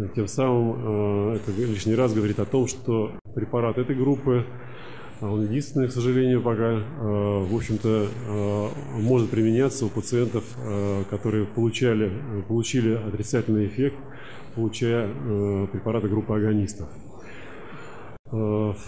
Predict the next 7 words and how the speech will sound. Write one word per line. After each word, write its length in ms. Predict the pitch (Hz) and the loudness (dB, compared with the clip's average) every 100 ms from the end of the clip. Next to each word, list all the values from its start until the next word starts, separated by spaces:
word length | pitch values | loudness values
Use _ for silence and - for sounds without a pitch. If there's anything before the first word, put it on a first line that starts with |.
| - | -8
догореликс 380 | 113 123 147 151 | 0 2 4 2
продемонстрировал 680 | - 123 117 120 127 139 127 | 0 2 4 4 4 4 6
лучший 280 | 135 123 113 | 4 2 2
контроль 360 | 117 117 120 117 | 2 4 4 4
уровня 360 | 104 - 110 | 2 0 -2
щелочной 480 | 101 117 107 143 143 | 0 0 0 2 2
синфатазы 720 | 147 143 123 127 113 120 113 | 2 -2 2 2 4 4 2